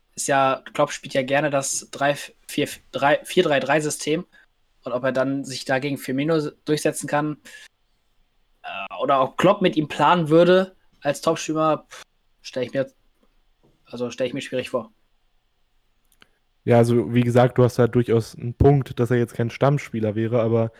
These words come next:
Speaker 2: wie wir ja eben schon ausgeführt haben, er ist vierundzwanzig, er muss ja jetzt den Kampf annehmen.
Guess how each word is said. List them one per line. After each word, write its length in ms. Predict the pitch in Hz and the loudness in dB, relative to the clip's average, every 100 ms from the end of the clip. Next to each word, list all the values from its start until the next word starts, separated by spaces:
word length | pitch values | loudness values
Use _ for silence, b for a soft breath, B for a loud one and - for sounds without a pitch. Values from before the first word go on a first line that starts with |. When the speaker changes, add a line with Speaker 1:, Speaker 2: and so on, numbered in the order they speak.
| b b - | b b -6
Speaker 2:
wie 120 | 120 | 2
wir 140 | 123 | 4
ja 60 | 117 | 6
eben 180 | 123 120 | 4 0
schon 140 | 120 | -4
ausgeführt 500 | 110 131 - - 131 | 0 0 0 0 0
haben, 160 | 123 127 | 2 0
er 80 | 117 | -2
ist 120 | - | -2
vierundzwanzig, 600 | 123 120 - 123 131 135 | -2 -2 -2 -2 -2 -4
er 60 | 120 | -4
muss 160 | 127 139 | -2 0
ja 80 | |
jetzt 120 | 123 123 | -2 -4
den 80 | |
Kampf 300 | 123 131 135 | -2 -2 -2
annehmen. 460 | - 127 131 135 143 | -4 -2 0 -2 -4